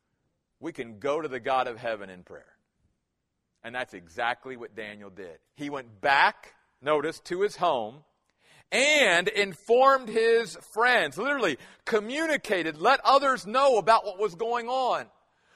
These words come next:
which again is a great example to us that many times we're going through something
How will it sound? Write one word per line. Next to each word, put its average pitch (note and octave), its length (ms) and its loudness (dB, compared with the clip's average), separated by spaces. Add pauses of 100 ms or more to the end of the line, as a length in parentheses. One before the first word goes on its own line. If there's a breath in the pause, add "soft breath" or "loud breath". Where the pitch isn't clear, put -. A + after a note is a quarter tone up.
(120 soft breath)
which B3 180 -2
again B3 360 0
is G#3+ 100 -2
a A3 80 -2
great A3+ 400 0
example A3+ 600 -4
to G#3 120 -2
us A#3+ 280 4
that G3 120 -6
many B3 240 -6
times A#3 320 -2
we're B3 120 -2
going A#3+ 300 -2
through A#3+ 200 -6
something B3 600 -2